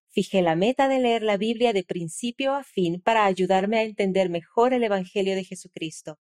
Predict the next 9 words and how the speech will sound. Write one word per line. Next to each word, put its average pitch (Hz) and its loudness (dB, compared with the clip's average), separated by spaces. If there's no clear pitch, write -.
Cada 190 6
día 247 6
me 254 6
dedicaba 202 2
a 165 4
leer 165 4
aproximadamente 220 0
tres 202 -8
capítulos. 165 -8